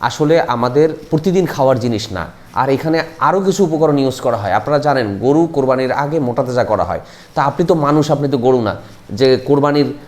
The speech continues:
তিন মাস আগে থেকে আপনি, আহ, মানে, গরুকে মোটা তাজা করানো হয়, তিন মাস পরে কোরবানিতে জব দিয়ে খাইয়ে ফেলবে। আপনারা তো এরকম খাইয়ে ফেলানোর কোনো সুযোগ নাই। আপনি খেয়াল করে দেখবেন, আপনার কোনো বন্ধুবান্ধব যদি ওষুধ খেয়ে মোটা হয়, সে দেখবেন কিছুদিন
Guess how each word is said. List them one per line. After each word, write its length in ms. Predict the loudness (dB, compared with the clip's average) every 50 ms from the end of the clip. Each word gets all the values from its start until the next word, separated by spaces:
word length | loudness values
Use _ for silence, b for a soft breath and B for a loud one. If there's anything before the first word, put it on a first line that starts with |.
| B B -2
তিন 160 | 2 2 4
মাস 260 | 4 4 2 0 -2
আগে 340 | -2 -2 0 0 2 0 0
থেকে 220 | 2 0 0 0 0
আপনি, 380 | 0 0 0 0 0 0 0
আহ, 180 | -2 -2 -2 -2
মানে, 380 | 0 0 0 0 0 0 -2 -2 -4 -4 -4 0 2
গরুকে 280 | 2 2 2 2 0
মোটা 260 | 0 0 0 0 0
তাজা 320 | -2 -2 -2 -2 0 0 0
করানো 320 | 2 2 2 2 2 2
হয়, 220 | 2 2 0 0 -2 -6 B B B -4 0
তিন 140 | 2 2
মাস 180 | 2 2 0 0
পরে 260 | 0 0 2 2 0 -2 B B B B B
কোরবানিতে 380 | 0 2 2 2 2 2 0 2
জব 240 | 2 2 2 2 2
দিয়ে 140 | 2 0
খাইয়ে 220 | 0 0 0 0 0
ফেলবে। 240 | 0 -2 0 0 0
আপনারা 240 | 0 0 0 0
তো 100 | 0 2
এরকম 260 | 2 2 2 2 0 0
খাইয়ে 240 | 0 0 0 2
ফেলানোর 260 | 2 2 2 2 2 2
কোনো 160 | 0 -2 -2
সুযোগ 300 | -2 -2 0 0 0 -2
নাই। 160 | -2 -4 -4 -6 B B B B B B B B B -20 -20 -12 -6 -4
আপনি 260 | -4 -2 0 0 0
খেয়াল 240 | 2 2 2 2 2
করে 180 | 2 0 2
দেখবেন, 300 | 2 0 0 0 0 -2
আপনার 220 | -2 0 0 0 -2
কোনো 200 | 0 0 0 0
বন্ধুবান্ধব 540 | 0 0 0 0 0 0 0 0 0 0 -2
যদি 180 | -2 -2 0 0
ওষুধ 340 | 0 0 0 -2 -4 -2
খেয়ে 140 | 0 0 0
মোটা 240 | 0 0 0 0 0
হয়, 220 | 0 0 -4 -4
সে 140 | -4 -2 -2
দেখবেন 280 | -2 -2 -2 -2 -2 -2
কিছুদিন 360 | -2 -4 -4 -4 -4 -4